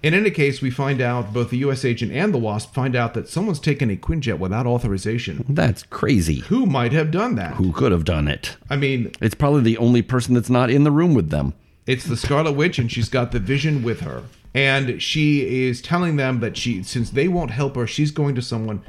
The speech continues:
Speaker 1: who will help her. And then Doctor Pym explains that she's activated the stealth shield. Quinjets have a stealth shield?
Speaker 2: Yeah, why not?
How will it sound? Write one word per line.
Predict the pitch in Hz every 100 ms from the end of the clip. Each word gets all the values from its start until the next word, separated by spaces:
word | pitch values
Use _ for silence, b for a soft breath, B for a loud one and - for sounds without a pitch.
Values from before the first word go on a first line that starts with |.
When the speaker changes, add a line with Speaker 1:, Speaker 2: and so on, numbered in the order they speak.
| B -
Speaker 1:
who | 196
will | 185 170 143 85
help | - 95 -
her. | 90 52 - _ -
And | 143 143 139 135 120 120
then | - 131 139 139 135 123 -
Doctor | 117 120 -
Pym | 151 135
explains | - - 139 131
that | 123 120
she's | - 147
activated | - 113 117 120 135 135
the |
stealth | 139 - 185 -
shield. | - 90 57 b b b
Quinjets | - 226 -
have | 233
a | 185
stealth | - - 160
shield? | - 269 302 320 233
Speaker 2:
Yeah, | 147
why | 131 123
not? | -